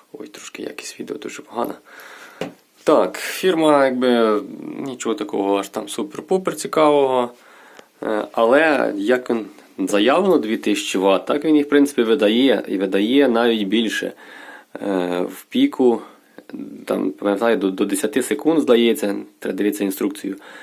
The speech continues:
він може видати навіть до трьох кіловат без проблем, він, там, він не згорить, не піде в захист, а вже там більше десяти секунд тоді йде в захист. Але, в принципі, цього там такої потужності не потрібно, там достатньо і, і там кіловат. Головне, там пускові струми холодильників, щоб він витримував.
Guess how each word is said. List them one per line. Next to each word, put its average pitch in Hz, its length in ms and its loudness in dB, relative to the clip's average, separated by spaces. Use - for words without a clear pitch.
він 123 100 4
може 131 260 4
видати 127 240 2
навіть 123 200 4
до - 80 2
трьох - 320 2
кіловат 87 500 0
без 101 260 2
проблем, 117 580 2
він, 98 80 0
там, 92 120 -2
він 98 160 0
не 101 100 2
згорить, 113 400 2
не 107 60 0
піде 104 220 -4
в 95 40 0
захист, 110 440 -2
а 101 40 -2
вже 98 140 0
там 101 160 -2
більше 104 200 -2
десяти 107 260 -2
секунд 98 320 -2
тоді 92 140 0
йде 87 180 2
в 87 40 -4
захист. - 420 -6
Але, 101 160 2
в - 40 -2
принципі, 131 320 -2
цього 104 300 0
там 98 200 -4
такої 101 260 -2
потужності 98 400 -4
не 101 160 0
потрібно, 110 460 -4
там 95 140 -6
достатньо 92 480 -4
і, 92 200 -2
і - 320 -8
там 90 360 -4
кіловат. 104 640 2
Головне, 95 280 0
там 92 160 -4
пускові 101 380 -4
струми 95 360 -4
холодильників, 95 640 -2
щоб - 140 -12
він - 100 -10
витримував. - 440 -10